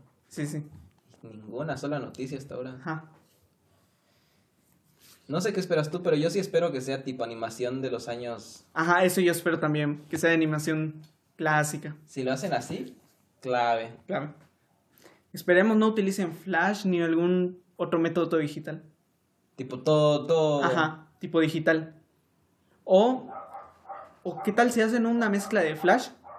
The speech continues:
Speaker 1: Así de animación digital.
Speaker 2: Ujú.
Speaker 1: Y ya, pero junto con la, así, con la animación clásica.
Speaker 2: Es
Speaker 1: Tipo
Speaker 2: como lo
Speaker 1: los
Speaker 2: que,
Speaker 1: movimientos clásicos, así,
Speaker 2: como lo que va a
Speaker 1: fluidos.
Speaker 2: hacer Evangelion.
Speaker 1: Ajá, creo.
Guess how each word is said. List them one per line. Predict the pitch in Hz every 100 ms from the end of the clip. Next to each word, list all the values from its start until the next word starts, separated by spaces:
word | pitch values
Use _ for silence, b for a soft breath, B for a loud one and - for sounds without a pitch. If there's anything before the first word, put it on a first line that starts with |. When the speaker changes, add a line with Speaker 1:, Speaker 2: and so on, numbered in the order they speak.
| - _ -
Speaker 1:
Así | 175 196 190
de | 180 175 - - _
animación | 190 196 190 226
digital. | 233 202 190 240 - -
Speaker 2:
Ujú. | 123 147 185 - _ - 175
Speaker 1:
Y |
ya, | 180 180
pero | 180 165 -
junto | 190 175
con | 170 160
la, | 156 - - - -
así, | 180 190 - -
con | 175 170
la |
animación | 170 165 165 185
clásica. | 175 175 175 156 - - _ - - - _ _ _
Speaker 2:
Es | - -
Speaker 1:
Tipo | 190 180
Speaker 2:
como |
lo | 185
Speaker 1:
los | 202
Speaker 2:
que, |
Speaker 1:
movimientos | 185 180 202 220 214
clásicos, | 190 208 220 214 175 156
así, | 156 226 - -
Speaker 2:
como | 127 160
lo |
que | 170
va | 208
a |
Speaker 1:
fluidos. | 127
Speaker 2:
hacer | 135
Evangelion. | 127 117 123 127 123 123 _ - -
Speaker 1:
Ajá, | 156 160 160 165
creo. | 170